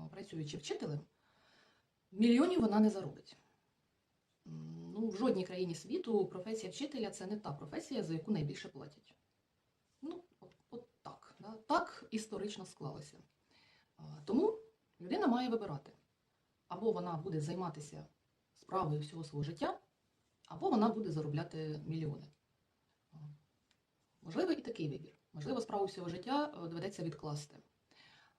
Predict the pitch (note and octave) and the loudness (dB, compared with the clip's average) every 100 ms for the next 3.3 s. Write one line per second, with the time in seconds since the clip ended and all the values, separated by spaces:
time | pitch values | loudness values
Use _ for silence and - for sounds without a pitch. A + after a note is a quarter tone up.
0 | _ _ - G#3 A3 F3 E3 F3+ E3+ D#3+ | _ _ -8 -4 -2 -2 -4 -2 -2 0
1 | F3+ A#3 F#3 E3+ F#3 F#3+ E3+ D3+ D3+ F3 | 2 2 2 0 -2 -4 -6 -6 -6 -6
2 | E3 D#3 G3+ - D#3+ F3+ E3+ F3 E3 - | -6 -6 -6 -6 -4 -4 -4 -4 -4 -8
3 | C#3+ C#3 | -10 -12